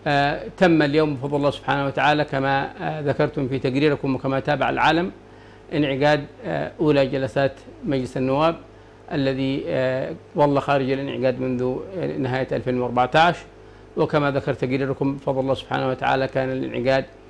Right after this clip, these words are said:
آه، بنصاب، آه، كبير، آه، يعني، آه، ومريح، وتم فيه، آه، كما هو متوقع كأول خطوة من الخطوات، آه، اختيار هيئة رئاسة جديدة، رئيس،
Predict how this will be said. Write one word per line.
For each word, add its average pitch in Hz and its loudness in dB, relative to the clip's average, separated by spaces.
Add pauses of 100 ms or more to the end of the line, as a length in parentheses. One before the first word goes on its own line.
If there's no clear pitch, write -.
(320)
آه، 165 -4
بنصاب، 135 0 (200)
آه، 147 0
كبير، 147 2 (580)
آه، 147 -2
يعني، 131 -2
آه، 143 -4
ومريح، 135 4 (580)
وتم 151 4
فيه، 143 0 (240)
آه، 147 2
كما 139 2
هو 135 2
متوقع 139 2 (440)
كأول 139 2
خطوة 135 0
من 135 -2
الخطوات، 139 4 (560)
آه، 143 0
اختيار 143 4
هيئة 143 0 (460)
رئاسة 147 0
جديدة، 147 2
رئيس، 147 -2